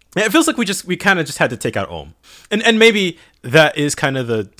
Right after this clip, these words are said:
sort of major complaint with the, when we, we've talked about this before with the, um, with the vassals, where it's just like, yeah, they're all kinda, you know, they're, they're fine. But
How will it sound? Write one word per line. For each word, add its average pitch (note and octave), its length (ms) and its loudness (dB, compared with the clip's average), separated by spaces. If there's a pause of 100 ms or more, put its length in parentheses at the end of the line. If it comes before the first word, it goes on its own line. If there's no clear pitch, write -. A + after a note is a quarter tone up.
(200)
sort C#3+ 260 -2
of G#2+ 320 -6
major B2 380 -6
complaint D3 640 -10
with A2+ 420 -8 (160)
the, A2 460 -8
when A#2+ 180 -8
we, A2 80 -6
we've A2+ 260 -8
talked - 220 -10
about E2+ 160 -16
this - 140 -20
before F2+ 320 -16
with D#2+ 160 -20
the, D#2+ 180 -16
um, D2+ 320 -16 (160)
with G2 140 -16
the F2 80 -12
vassals, E2 520 -10
where F2 320 -16
it's - 200 -14
just A2+ 180 -12
like, C#3+ 140 -8
yeah, G#3+ 160 0
they're G#3+ 160 -2
all G3 80 0
kinda, C#3 420 -4
you C3+ 80 -14
know, B2 100 -12
they're, B2+ 140 -14
they're B2+ 140 -14
fine. D#2 400 -14 (280)
But E2+ 220 -14